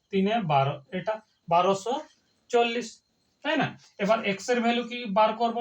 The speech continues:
তো এই অংশটাকে এদিকে নিয়ে চলে আসবো। কত? একশো পঁচাশি এক্স মাইনাস কত? একশো আশি এক্স, তাই না? তাহলে এই দিকের ক্ষেত্রে কত হবে? এটা মাইনাস ছিল, এদিকে প্লাস হবে, চোদ্দশো আশি মাইনাস কত হবে? বারোশো চল্লিশ। তাহলে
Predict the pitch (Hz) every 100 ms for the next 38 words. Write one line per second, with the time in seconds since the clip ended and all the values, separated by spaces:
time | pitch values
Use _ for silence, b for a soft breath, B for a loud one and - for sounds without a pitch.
0 | 220 240 233 208 220 214 226 220 226 226
1 | 196 214 226 220 220 214 214 196 214 214
2 | 202 214 196 - 208 - 185 180 208 202
3 | 226 196 196 - 185 190 208 - 185 175
4 | 147 - b - 190 190 - 226 185 175
5 | - 214 208 196 - - _ _ _ _
6 | 269 285 143 - _ - 190 - 196 196
7 | 202 202 - 202 202 196 202 208 214 214
8 | 185 196 185 180 190 185 202 208 175 185
9 | 190 185 180 180 202 196 185 165 151 190
10 | 190 202 170 165 - 175 135 B - 156
11 | 165 185 - 190 202 202 208 151 143 147
12 | 139 180 - 156 131 127 - _ b b
13 | b - 202